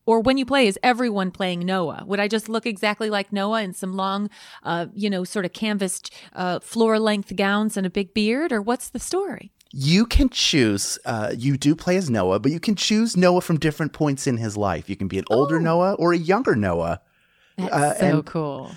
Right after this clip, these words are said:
Speaker 2: that's, I, you know, that's a little license. I wasn't even sure if I should do it, but I felt, "Why not? Let's take a chance."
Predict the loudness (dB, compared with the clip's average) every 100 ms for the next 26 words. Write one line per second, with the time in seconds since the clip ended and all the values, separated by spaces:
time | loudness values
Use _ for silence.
0 | 0 2 2 2 2 4 6 6 4 4
1 | 6 6 6 4 4 0 -2 -6 4 6
2 | 6 4 0 0 2 4 2 0 -4 2
3 | 4 4 2 0 -2 -4 -20 -20 -4 -2
4 | 4 4 4 0 2 4 4 4 2 -2
5 | -2 -4 -4 -4 -2 -2 -2 -8